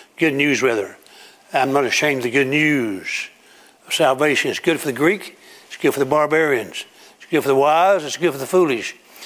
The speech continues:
it's good for the white, it's good for the black, it's good for the yellow, it's good for the tall, it's good for the short, it's good for the skinny, it's good for the fat,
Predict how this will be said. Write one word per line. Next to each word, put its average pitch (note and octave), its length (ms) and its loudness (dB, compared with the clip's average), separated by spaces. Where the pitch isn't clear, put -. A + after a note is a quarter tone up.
it's - 120 -8
good E3 200 0
for D#3 80 -4
the B2+ 60 2
white, F#3 300 2
it's - 100 -20
good D#3+ 160 -2
for D3 40 -12
the D3+ 60 -4
black, D#3+ 480 -2
it's - 100 -20
good D3+ 160 0
for D3 80 -10
the D3 60 0
yellow, D3+ 380 0
it's - 100 -18
good F3 160 0
for - 60 -4
the D#3 80 0
tall, G3+ 380 4
it's - 100 -10
good F3+ 160 0
for C3 60 -8
the D#3+ 60 2
short, C#3+ 400 -2
it's - 100 -20
good E3+ 220 0
for D3+ 100 -4
the C3 60 2
skinny, G#3 320 0
it's - 140 -2
good G3+ 180 0
for F3+ 80 -10
the D#3+ 60 -4
fat, C#3 380 0